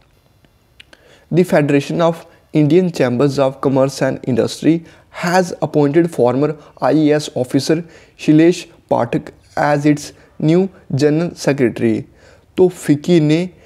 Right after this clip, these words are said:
फॉर्मर आईएएस ऑफिसर शैलेश पाठक को नए जनरल सेक्रेटरी के रूप में अपॉइंट किया गया है। फिक्की was established in the year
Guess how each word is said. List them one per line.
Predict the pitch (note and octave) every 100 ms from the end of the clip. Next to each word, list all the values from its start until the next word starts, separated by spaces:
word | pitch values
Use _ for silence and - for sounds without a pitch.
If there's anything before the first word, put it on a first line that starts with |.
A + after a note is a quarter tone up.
| - - -
फॉर्मर | D#3+ C#3+ C#3+ E3 -
आईएएस | C#3 C3+ C#3+ D3 -
ऑफिसर | B2+ C3 D3 D#3+ -
शैलेश | - D3 D#3+ - -
पाठक | B2+ B2+ C#3+
को | D#3 -
नए | D#3 D3 E3 - - C#3+
जनरल | C3 C#3+ D3 F3 F3 -
सेक्रेटरी | - C#3 C3 B2+ D3
के | D#3
रूप | C#3 A#2 -
में | C#3+ E3 -
अपॉइंट | C#3 C#3 D3 E3 -
किया | A#2+
गया | G#2+ G#2+ A2
है। | G#2 A#2+ - _ _ _ - - - _ -
फिक्की | F3 E3+ G#3
was | F3+ F3+ F3 -
established | - D#3 C#3+ D3+ -
in | D3+ D3+
the | C#3+ -
year | C3